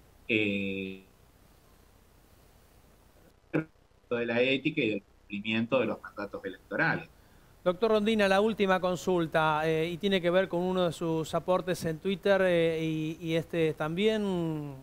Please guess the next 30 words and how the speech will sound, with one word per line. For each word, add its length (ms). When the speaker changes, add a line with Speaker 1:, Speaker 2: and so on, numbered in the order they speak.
Speaker 2:
eh, 220
esta 480
cuestión 360
que 120
planteó 420
el 100
presidente 440
de 60
la 20
Nación 320
sobre 300
la 520
duración 680
de 80
los 140
cargos 360
de 100
jueces, 680
¿no? 260
Eh, 580
que 100
dijo, 260
bueno, 280
deberían 340
durar 220
diez 240
años 320
y 40
después, 480
eh, 300